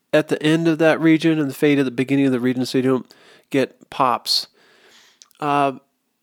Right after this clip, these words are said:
and also, during the tracking stage, make sure you, you don't check levels on the synthesizer blast. I mean, that's gonna have to clip, because what you're recording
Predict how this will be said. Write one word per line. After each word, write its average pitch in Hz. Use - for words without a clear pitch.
and 170
also, 170
during 190
the 175
tracking 214
stage, 156
make 196
sure -
you, 180
you 139
don't 226
check 202
levels 160
on 143
the 135
synthesizer 143
blast. 123
I -
mean, 151
that's 165
gonna 165
have 170
to 131
clip, 107
because 135
what 151
you're 160
recording 147